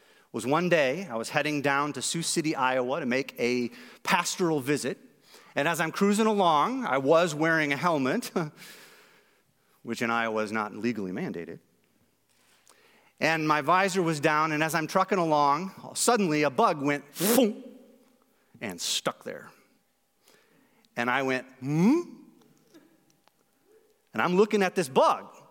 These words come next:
thinking if I put my head this way and the wind is flapping, maybe it'll fly off. And if I do this, maybe it'll fly off. Because if I wipe it, it's just gonna smear, and then I can't see anything. So I'm busy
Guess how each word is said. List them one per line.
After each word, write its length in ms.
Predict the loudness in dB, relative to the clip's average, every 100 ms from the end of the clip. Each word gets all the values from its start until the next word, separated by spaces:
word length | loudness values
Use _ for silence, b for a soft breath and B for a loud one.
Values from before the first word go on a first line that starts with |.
| _
thinking 340 | -2 0 0 -2
if 140 | 0
I 140 | -2 -2
put 300 | -6 -6 -2
my 100 | 0
head 200 | 0 0
this 240 | -2 0
way 320 | 2 2 2
and 140 | 2 0
the 60 |
wind 240 | 2 0 0
is 100 | -2
flapping, 480 | -2 0 0 0
maybe 220 | 0 2 0
it'll 100 | -2
fly 380 | -2 -2 2
off. 220 | 0 0 -4
And 80 |
if 60 | -4
I 80 | -4
do 180 | -4 -6
this, 280 | 0 0
maybe 240 | 2 2 2
it'll 100 | 0
fly 280 | 0 0 2
off. 420 | 0 -4 -18 -4
Because 200 | 0 0
if 100 | 0
I 80 | -2
wipe 400 | 2 2 2 0
it, 80 | -2
it's 100 | 0
just 160 | 0
gonna 140 | 0 0
smear, 580 | 0 2 2 2 2 0
and 120 | 2
then 100 | 2
I 80 | 0
can't 300 | 2 0 0
see 180 | 0
anything. 360 | 0 0 -2 -4 B B
So 120 | 2 2
I'm 120 | 4
busy 380 | 2 4 2